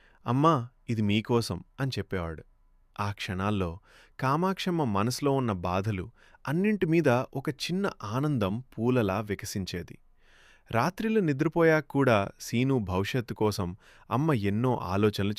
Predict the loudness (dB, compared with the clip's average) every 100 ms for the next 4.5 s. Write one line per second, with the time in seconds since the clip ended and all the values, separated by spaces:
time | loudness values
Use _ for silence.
0 | -4 -4 -8 -10 -18 _ _ _ _ -2
1 | 0 2 2 2 2 2 2 2 0 0
2 | -2 -2 0 -2 0 0 -2 -4 -8 -8
3 | -2 2 2 2 0 2 2 0 0 2
4 | 4 4 2 0